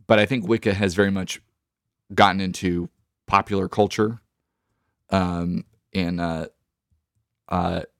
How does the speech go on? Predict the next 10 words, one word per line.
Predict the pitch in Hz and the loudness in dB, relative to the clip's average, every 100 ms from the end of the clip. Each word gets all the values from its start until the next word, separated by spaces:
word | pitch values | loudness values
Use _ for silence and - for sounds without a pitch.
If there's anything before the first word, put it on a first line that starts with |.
| _ - | _ -10
movies | 101 95 90 90 92 | -2 0 0 -2 -2
like | 90 | -6
The | - | -8
Craft, | - 107 101 95 - - - _ _ _ _ _ 95 | 2 4 4 2 -4 -16 -20 _ _ _ _ _ -2
um, | 87 85 87 85 _ _ _ _ _ | -2 -4 -8 -12 _ _ _ _ _
the | 85 | -6
T | 107 | -2
V | 90 | 0
show | 82 90 | 0 0
Charmed, | 82 - 101 95 92 90 - | 0 0 0 0 -4 -6 -10